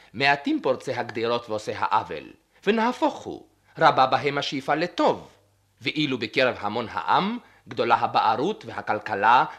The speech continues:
ורב האוון, כי העניות מנוולת אותם, ובערות ובורות נולדות מן המחסור.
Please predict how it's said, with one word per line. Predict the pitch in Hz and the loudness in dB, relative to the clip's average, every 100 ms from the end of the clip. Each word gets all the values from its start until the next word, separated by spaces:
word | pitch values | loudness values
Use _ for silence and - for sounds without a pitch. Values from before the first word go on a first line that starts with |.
| - | -4
ורב | 113 104 | 0 0
האוון, | 110 185 151 78 67 64 - - | 0 0 -2 -4 -12 -18 -20 -12
כי | - 151 | -4 0
העניות | 160 185 175 214 190 | 2 2 2 -2 -2
מנוולת | 208 240 202 254 135 | 0 2 4 2 2
אותם, | 107 90 76 67 - _ - | -2 -6 -8 -10 -20 _ -10
ובערות | 127 147 135 247 220 - 135 | 0 4 6 4 0 -4 -12
ובורות | 131 139 226 277 - - _ _ | -6 -2 0 -2 -6 -18 _ _
נולדות | 143 139 175 160 | 2 2 2 0
מן | 143 | -4
המחסור. | 143 151 - 120 80 | -4 -6 -6 -6 -6